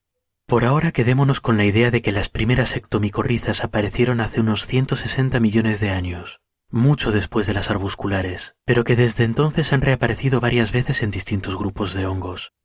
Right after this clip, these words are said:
Además, aunque hay un número mucho menor de plantas que forman simbiosis con ectomicorrizas cuando las comparamos con las arbusculares, esto no significa que sean irrelevantes. Las ectomicorrizas forman simbiosis principalmente con árboles y arbustos de zonas templadas,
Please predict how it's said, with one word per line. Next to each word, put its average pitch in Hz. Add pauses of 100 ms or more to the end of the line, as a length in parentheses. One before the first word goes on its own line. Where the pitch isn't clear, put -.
(280)
Además, 113
aunque 110
hay 143
un 123
número 127
mucho 131
menor 127
de 113
plantas 101
que 113
forman 110
simbiosis 107
con 104
ectomicorrizas 110
cuando 101
las 98
comparamos 101
con 104
las 98
arbusculares, 95 (100)
esto 156
no 170
significa 113
que 110
sean 101
irrelevantes. 95 (280)
Las 127
ectomicorrizas 131
forman 143
simbiosis 107
principalmente 104
con 101
árboles 98
y 104
arbustos 98
de 113
zonas 98
templadas, 92